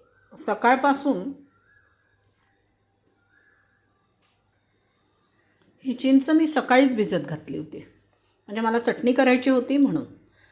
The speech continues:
आणि ही भिजत घातल्यानंतर यामधलं सगळ्या बिया वगैरे,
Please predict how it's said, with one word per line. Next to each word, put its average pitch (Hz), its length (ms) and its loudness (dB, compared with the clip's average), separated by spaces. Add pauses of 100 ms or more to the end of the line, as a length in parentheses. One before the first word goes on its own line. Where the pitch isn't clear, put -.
(200)
आणि 220 160 -2
ही 262 160 0
भिजत 220 320 -2
घातल्यानंतर 269 800 -2 (220)
यामधलं 226 680 0 (840)
सगळ्या 254 300 -2
बिया 254 400 2
वगैरे, 262 340 4